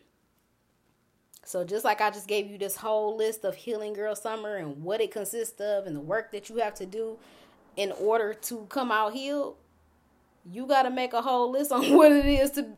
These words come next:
to be a hot girl and what that, what that summer consists of. And then you're gonna have to sit back and look at that and be like, "What did I gain from hot girl summer?"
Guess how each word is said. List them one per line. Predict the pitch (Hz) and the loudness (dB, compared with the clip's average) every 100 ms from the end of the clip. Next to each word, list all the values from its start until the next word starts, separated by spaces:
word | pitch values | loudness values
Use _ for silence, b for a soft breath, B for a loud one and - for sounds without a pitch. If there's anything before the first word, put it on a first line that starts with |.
| - | -10
to | 269 | -8
be | 254 254 | -2 2
a | |
hot | 277 294 294 | 6 4 2
girl | 226 185 | -2 -2
and | 180 | 0
what | 220 233 | -2 0
that, | 233 214 - - | -2 -4 -10 -4
what | 226 | -2
that | 233 214 | -2 -2
summer | 247 262 240 | -2 -4 -4
consists | 240 214 254 285 208 | -8 -8 -6 -6 -4
of. | 165 143 - _ _ _ _ _ _ | -4 -6 -14 _ _ _ _ _ _
And | - 202 | -10 -4
then | 208 | -2
you're | 208 | -2
gonna | 226 220 | -2 -2
have | 220 208 | -4 -8
to | 180 | -8
sit | - 220 202 | -2 -2 2
back | 214 - | 0 0
and | 165 | -4
look | 196 262 | -6 -6
at | 214 190 | -6 -6
that | 170 151 | -8 -8
and | 170 165 | -10 -12
be | 180 | -8
like, | 160 160 b b _ | -8 -8 b b _
"What | 151 220 | -6 -2
did | 240 220 | -2 0
I | 185 | -2
gain | 180 160 202 226 | -4 -8 -6 -6
from | 208 160 | -8 -12
hot | 156 190 147 | -8 -6 -6
girl | 160 139 | -8 -8
summer?" | - 170 165 | -10 -10 -12